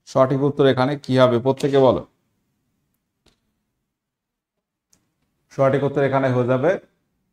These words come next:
ঝাড়খণ্ড হবে। তুলনামূলক কেরালা, সিকিম, অসম এগুলো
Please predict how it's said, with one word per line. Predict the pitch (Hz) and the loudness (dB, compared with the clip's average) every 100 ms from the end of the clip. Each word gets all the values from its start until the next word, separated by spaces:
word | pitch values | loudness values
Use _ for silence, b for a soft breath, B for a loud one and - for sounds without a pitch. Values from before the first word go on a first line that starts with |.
| _ _ - | _ _ -16
ঝাড়খণ্ড | 95 127 156 165 170 156 | -2 2 2 2 0 0
হবে। | 156 160 - _ - | -2 -4 -8 _ -4
তুলনামূলক | 143 151 151 147 143 143 | 0 2 0 -2 -2 -2
কেরালা, | 143 135 131 | -2 0 -2
সিকিম, | - 120 131 | -4 -8 -4
অসম | 123 120 135 | -4 -4 -6
এগুলো | 117 107 131 151 | -8 -6 -6 -6